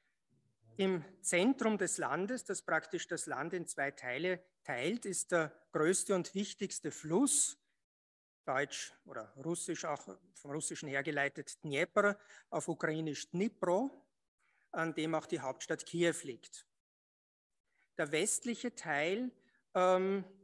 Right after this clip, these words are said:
ist vor allem ganz im Westen durch die Karpaten geprägt. Danach wird das Land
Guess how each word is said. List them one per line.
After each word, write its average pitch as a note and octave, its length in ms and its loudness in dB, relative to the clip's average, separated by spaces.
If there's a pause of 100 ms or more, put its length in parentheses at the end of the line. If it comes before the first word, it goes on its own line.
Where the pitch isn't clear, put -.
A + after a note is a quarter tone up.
(240)
ist - 720 -4 (580)
vor D3 220 -2
allem D#3 200 2
ganz D#3 300 0
im G3 140 0
Westen E3+ 480 0 (260)
durch F3+ 240 2 (120)
die - 180 -6
Karpaten F3 640 0 (240)
geprägt. F#3 680 -2 (340)
Danach F3 500 4 (240)
wird F#3+ 300 0
das F3 160 -2
Land D#3 300 2